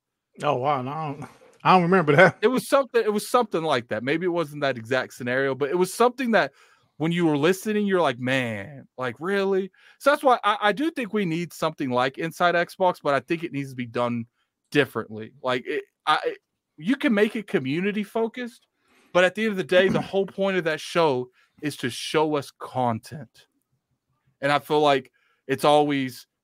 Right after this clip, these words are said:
Speaker 2: twenty-five percent content, seventy-five percent community. And it's
Speaker 1: Hmm.
Speaker 2: like, can we have a fifty-fifty show, man? Like,
Speaker 1: Right.
Speaker 2: no one likes state of plays, but people still watch them.
Speaker 1: Hmm.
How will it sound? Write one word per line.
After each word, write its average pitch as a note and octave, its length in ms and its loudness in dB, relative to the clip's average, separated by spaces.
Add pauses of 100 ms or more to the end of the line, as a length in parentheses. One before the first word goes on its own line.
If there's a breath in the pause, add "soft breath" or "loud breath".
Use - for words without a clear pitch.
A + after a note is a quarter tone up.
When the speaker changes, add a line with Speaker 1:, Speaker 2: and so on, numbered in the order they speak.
Speaker 2:
twenty-five E3 540 0
percent C#3 320 -10
content, C3+ 460 -4
seventy-five B2 600 -2
percent G#2+ 340 -12
community. G#2 600 -12 (420)
And B2 140 -2
it's B2 100 -2
Speaker 1:
Hmm. A#2+ 40 -2
Speaker 2:
like, A#2+ 160 0 (140)
can C3+ 160 -4
we B2+ 80 -4
have D3 220 0
a A#2 40 -6
fifty-fifty D3 600 -4
show, G#2 260 -4
man? G2+ 300 -10 (340)
Like, C#3+ 140 4
Speaker 1:
Right. - 20 -6
Speaker 2:
no A#3+ 140 10
one E4+ 180 6
likes A3 360 4
state G3+ 300 2
of E3 100 -4
plays, E3+ 520 0
but D#3+ 140 -12
people D4+ 300 0
still D#4 360 2
watch B3+ 360 4
them. - 220 -14 (320)
Speaker 1:
Hmm. G2+ 200 -10